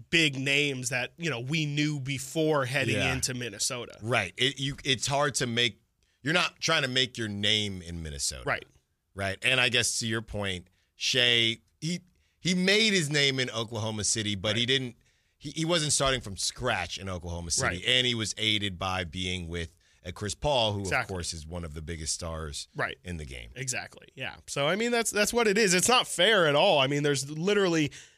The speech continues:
Speaker 1: nothing that <laughs> Sabonis can do about it. But, uh, yeah, I mean, it's definitely the reality of the situation. And to go back to your initial question of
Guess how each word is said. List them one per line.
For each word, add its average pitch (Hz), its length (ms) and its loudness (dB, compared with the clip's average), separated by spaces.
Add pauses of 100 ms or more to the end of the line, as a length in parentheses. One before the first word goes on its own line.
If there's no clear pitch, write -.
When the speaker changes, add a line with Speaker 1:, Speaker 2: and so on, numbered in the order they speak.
(120)
Speaker 1:
nothing 170 640 4
that 147 160 2
<laughs> - 20 -4
Sabonis 196 580 4
can 160 160 0
do 175 220 4
about 139 320 4
it. 143 180 0
But, 143 240 0 (460)
uh, 147 320 4
yeah, 220 180 4
I 147 80 0
mean, 165 180 2
it's 180 140 -2
definitely 196 280 -2
the 151 100 -4
reality 151 280 0
of 143 60 -2
the - 60 -2
situation. 156 480 0
And 135 220 -2
to 135 200 -2 (120)
go 180 160 6
back 170 300 4
to 185 100 0
your 160 140 2
initial 156 300 2
question 151 380 2
of 135 220 -2